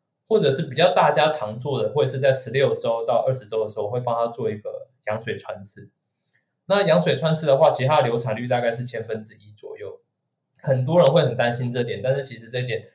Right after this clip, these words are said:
我觉得是一个比较不需要担心的，因为几率其实真的是蛮低的，而且其实现在大部分医师的技术很好，通常不会到一千分之一。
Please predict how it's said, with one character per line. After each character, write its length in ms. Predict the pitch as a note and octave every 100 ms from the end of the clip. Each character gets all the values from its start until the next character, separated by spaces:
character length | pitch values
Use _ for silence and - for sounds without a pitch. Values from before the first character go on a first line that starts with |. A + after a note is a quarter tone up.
| _ _ _ _
我 140 | A#2+
觉 120 | A#2 A#2
得 140 | A#2+
是 140 | C3
一 80 | B2+
个 120 | A#2+
比 80 | G#2+
较 120 | C3
不 100 | A#2+
需 140 | B2 A#2
要 80 | G#2+
担 200 | G2+ G2+
心 160 | G2+
的， 120 | G2+
因 60 | D3
为 100 | D#3
几 180 | D3+ C3
率 300 | C#3 A#2 -
其 140 | - A2
实 140 | A2+
真 200 | A2 A#2
的 100 | A2+
是 160 | A2 A2
蛮 120 | F#2+ -
低 80 | _ _ -
的， 60 | -
而 80 | C3
且 240 | C#3 B2
其 60 | B2
实 120 | B2+
现 140 | B2 D3
在 60 |
大 200 | D3 C3
部 60 | C3+
分 180 | C#3 A#2+
医 80 |
师 140 | A#2+ A#2+
的 40 |
技 140 | - A#2+
术 160 | A#2+
很 100 | G#2
好， 300 | G2 F2 - _ _ _ _ _ _ _
通 200 | A#2 D#3
常 260 | - G#2+ G#2
不 140 | -
会 100 | A#2
到 180 | A#2 G#2+
一 40 |
千 240 | - G#2 G#2
分 180 | G2+
之 100 | G2+
一。 40 | -